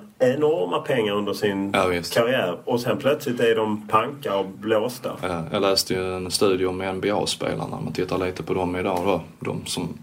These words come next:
Speaker 2: verkligen går hela vägen. Man tittar på deras bakgrund, vilken inblick, va? Och sen helt plötsligt är man rik, va?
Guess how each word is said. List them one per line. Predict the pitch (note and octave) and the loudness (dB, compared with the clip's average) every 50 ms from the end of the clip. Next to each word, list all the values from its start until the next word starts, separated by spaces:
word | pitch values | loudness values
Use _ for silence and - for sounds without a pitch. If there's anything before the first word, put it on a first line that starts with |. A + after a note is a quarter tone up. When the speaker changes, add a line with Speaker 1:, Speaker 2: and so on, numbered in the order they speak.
| - | -6
Speaker 2:
verkligen | - G#2+ G2 F#2+ F#2+ - G#2 G2+ | -2 0 0 0 0 -2 -2 -2
går | G2+ G2+ F#2+ | 0 0 2
hela | G2+ G2+ G2 G2 | 2 2 2 2
vägen. | G2+ G#2+ G2+ F#2+ F#2 F#2 F#2 | 2 2 2 2 0 -2 -4
Man | F#2 F2+ | -2 0
tittar | - F#2+ F#2 F#2+ | 0 0 0 0
på | - | 0
deras | G2 G2 G2 - | 0 -2 0 0
bakgrund, | - F2+ F#2+ G#2 G#2 A2+ - D2+ E2 | 2 2 2 2 0 -2 -6 -6 -6
vilken | F2 F2 - F#2+ F2+ | -6 -6 -6 -6 -6
inblick, | F2+ F#2+ G2+ G2 - F2 E2 D#2+ - - | -6 -6 -6 -6 -4 -4 -4 -4 -6 -8
va? | - | -8
Och | G#2 - - | -8 -6 -6
sen | - F2 F2+ | -6 -6 -4
helt | F#2+ G2 F2+ - - | -4 -4 -4 -4 -4
plötsligt | - F#2 F#2+ - - - - | -4 -4 -4 -6 -8 -10 -8
är | - E2 | -6 -4
man | E2+ E2 E2+ F2 | -4 -4 -4 -4
rik, | G2 E2+ - - - - - | -2 -2 -2 -4 -6 -8 -12
va? | - | -12